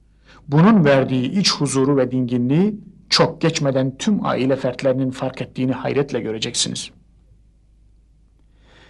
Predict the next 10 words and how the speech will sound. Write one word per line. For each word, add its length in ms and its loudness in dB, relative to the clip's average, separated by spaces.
Eşler 360 4
arası 340 6
ilişki, 600 2
insanlar 540 2
arası 280 4
ilişkilerin 600 4
zenginleştirilmeye 1300 4
en 280 6
müsait 480 0
olanıdır. 580 -4